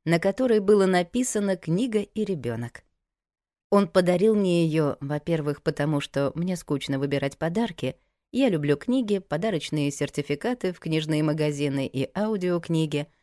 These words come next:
И, во-вторых, потому что это были ровно те две вещи, которые я хотела. Книги и дети были единственными желаниями в моей взрослой жизни.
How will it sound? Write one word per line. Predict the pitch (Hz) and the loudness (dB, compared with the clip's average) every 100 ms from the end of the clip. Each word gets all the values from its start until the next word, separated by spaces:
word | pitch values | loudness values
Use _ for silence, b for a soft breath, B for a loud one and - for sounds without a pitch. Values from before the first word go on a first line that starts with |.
| _ _ | _ _
И, | 185 | 0
во-вторых, | 208 247 262 269 | 2 2 0 0
потому | - 196 214 240 | -2 0 0 0
что | 240 214 - | 0 -2 -2
это | 220 - | -2 -2
были | 185 226 220 | 0 2 2
ровно | 185 214 180 175 | 2 2 0 -2
те | - 196 | -2 -2
две | 156 165 | 0 0
вещи, | 165 254 247 - | 0 0 -2 -4
которые | 147 147 151 240 254 220 208 | -2 -2 -2 -2 0 2 2
я | 175 190 | 0 -2
хотела. | - 180 - 123 113 113 - _ _ _ _ _ _ | -6 -10 -6 -6 -6 -10 -12 _ _ _ _ _ _
Книги | - 170 262 214 | 0 4 4 4
и | - 220 | 2 2
дети | 208 285 226 | 4 2 4
были | 185 220 220 226 - | 2 2 4 2 0
единственными | 147 208 208 240 214 190 185 185 180 | -2 0 2 0 0 2 2 4 2
желаниями | 190 185 214 233 202 180 170 | 2 2 2 2 2 2 2
в | |
моей | 160 165 170 | 2 2 2
взрослой | 165 151 165 - 180 | 0 0 -2 -2 -6
жизни. | 175 151 131 123 151 | -4 -4 -4 -6 -8